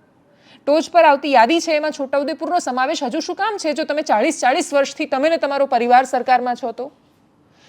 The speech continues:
આ પ્રશ્નો તમને તમારી જનતાએ કર્યા જ નથી કોઈ દિવસ. અને આ પ્રશ્નો જ્યારે એમણે ન કર્યા હોય ત્યારે એમના જોડીમાં લઈ જતા એમના વીડિયો,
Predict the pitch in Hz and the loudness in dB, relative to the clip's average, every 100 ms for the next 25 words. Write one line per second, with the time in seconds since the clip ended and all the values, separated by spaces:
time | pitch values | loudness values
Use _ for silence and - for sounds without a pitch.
0 | - - 285 294 - 427 415 359 359 339 | -8 -2 2 0 0 -4 -2 -2 0 0
1 | 330 285 254 247 285 262 233 226 185 170 | 0 0 -4 0 0 0 2 2 0 -10
2 | 196 175 165 160 - - - _ _ _ | -10 -10 -10 -12 -16 -20 -20 _ _ _
3 | _ _ _ _ _ _ _ _ - 269 | _ _ _ _ _ _ _ _ -4 0
4 | 277 277 269 349 294 294 294 294 285 302 | 2 2 0 0 4 4 4 2 2 2
5 | 349 262 254 247 277 269 247 240 247 202 | 2 4 4 4 2 2 2 2 0 2
6 | 220 254 285 294 247 233 226 233 233 226 | 2 2 2 0 0 0 0 0 0 0
7 | 240 190 226 240 170 247 | -2 -2 -4 -4 -4 -6